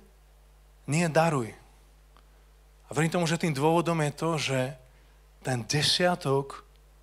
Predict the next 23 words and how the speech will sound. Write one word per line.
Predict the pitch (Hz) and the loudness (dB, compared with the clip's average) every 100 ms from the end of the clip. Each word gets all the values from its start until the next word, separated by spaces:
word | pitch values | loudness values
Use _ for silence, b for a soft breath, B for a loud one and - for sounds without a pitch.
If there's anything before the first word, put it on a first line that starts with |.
| - - | -20 -10
všetkého, | - - 175 175 180 160 | 0 2 2 0 0 0
čo | 151 160 | 0 2
nám | 147 143 | 2 2
Boh | 139 | 2
dá, | 143 127 | 2 2
teraz | 127 127 131 | 0 -2 0
nehovorím | 147 160 156 151 | 2 2 2 2
len | 147 | 2
o | 139 | 0
financiách, | - 139 139 - 127 120 113 - b b b b b b b _ _ - | -2 -4 -2 -4 -6 -8 -14 -20 b b b b b b b _ _ 0
hovorím | 139 151 | 2 4
o | 151 | 4
našom | 147 151 | 4 2
čase, | 143 - 156 - - | 2 2 2 2 0
hovorím | 117 131 143 147 | -2 0 2 0
o | 143 | -2
šabate, | 131 - 147 147 147 120 | -2 2 2 0 -2 -4
hovorím | 123 143 151 147 | -2 0 2 0
o | |
princípe | - 165 165 175 - 170 151 139 | 0 0 2 2 0 -4 -4 -6
prvotiny, | - 165 175 196 - 135 120 143 160 b b b b b b b - - - | -4 -2 0 -2 0 -2 -2 -4 -10 b b b b b b b -20 -12 2
patrí | 165 170 - 131 127 113 - | 4 4 -2 -4 -4 -8 -12
Bohu. | 147 143 113 | 0 0 0